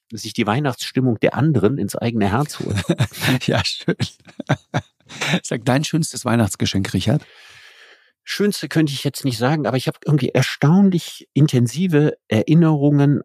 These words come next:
Speaker 1: an das Weihnachten, als ich sieben war.
Speaker 2: Ja,
Speaker 1: Ich habe ja im
Speaker 2: okay.
Speaker 1: Dezember Geburtstag, da fallen, fallen, fallen, fallen ja erst Geburtstag und Weihnachten so fast aufeinander. Und meine Großeltern kamen immer, die ich heiß und innig geliebt habe. Das war natürlich besonders schön. Aber ich kann mich zum Beispiel an alle Geschenke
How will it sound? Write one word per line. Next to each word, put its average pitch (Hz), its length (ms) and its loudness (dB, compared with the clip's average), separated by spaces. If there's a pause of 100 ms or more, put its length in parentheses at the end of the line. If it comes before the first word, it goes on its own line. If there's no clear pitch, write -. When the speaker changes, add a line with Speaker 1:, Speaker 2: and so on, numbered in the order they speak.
(120)
Speaker 1:
an 123 460 2
das 107 220 0
Weihnachten, 123 480 2
als 107 180 -2
ich 104 100 -6
sieben 156 320 0
war. - 180 -4 (840)
Speaker 2:
Ja, 117 80 2
Speaker 1:
Ich 120 120 4
habe 113 120 0
ja 127 60 6
im 113 80 6
Speaker 2:
okay. 113 100 4
Speaker 1:
Dezember 147 340 4
Geburtstag, 110 540 0
da 107 120 0
fallen, 110 300 0
fallen, 120 280 0
fallen, 120 260 0
fallen 117 240 0
ja 104 60 0
erst - 180 -6
Geburtstag 104 420 0
und 98 120 0
Weihnachten 113 360 2
so 90 120 -4
fast - 240 -4
aufeinander. 101 580 -2 (1000)
Und 113 320 2
meine 95 180 -2
Großeltern 139 580 -2
kamen 135 280 0
immer, 143 240 0
die 101 80 -4
ich - 120 -8
heiß 101 180 -4
und 82 180 -8
innig 135 340 2
geliebt 92 400 -2
habe. 147 240 0
Das 113 180 -2
war 104 80 0
natürlich 95 300 -2
besonders 104 400 2
schön. 165 260 2
Aber - 140 0
ich 110 100 -4
kann 135 180 0
mich 151 180 0
zum 113 120 -2
Beispiel 117 200 0
an 95 120 -4
alle 160 260 4
Geschenke 139 720 0